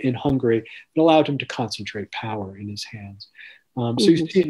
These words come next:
Speaker 1: number of power grabs like that by, um, what would have
Speaker 2: Yeah.
Speaker 1: been dubbed coronavirus authoritarians around the world.
Speaker 2: Hmm. <laughs> Coronavirus authoritarians. Well, you know what? Um, I wanna ask you to elaborate on.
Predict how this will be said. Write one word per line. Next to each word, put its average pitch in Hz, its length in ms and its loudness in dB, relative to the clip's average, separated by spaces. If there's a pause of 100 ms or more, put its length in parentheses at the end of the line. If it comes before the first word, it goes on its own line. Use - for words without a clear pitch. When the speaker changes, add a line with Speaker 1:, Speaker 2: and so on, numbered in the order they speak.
Speaker 1:
number 139 220 4
of 110 160 -4
power 131 320 2
grabs 104 400 -6
like 104 240 -10
that 104 300 -4
by, 110 420 0 (400)
um, 104 200 -8
what 110 240 -4
would 120 140 2
have 104 100 -2
Speaker 2:
Yeah. - 240 -20
Speaker 1:
been 113 160 -2
dubbed 104 360 -4
coronavirus 107 840 0 (100)
authoritarians 101 1000 -6
around 95 260 -16
the 92 60 -20
world. 95 260 -20 (760)
Speaker 2:
Hmm. 240 340 10 (160)
<laughs> - 180 -14
Coronavirus 175 720 6
authoritarians. - 720 2 (560)
Well, 440 180 10
you 403 120 12
know 571 140 8
what? 523 220 10 (120)
Um, 262 380 8
I 240 100 6
wanna 294 360 6 (720)
ask - 360 0
you 240 80 6
to 226 80 8
elaborate 190 640 8
on. 202 320 4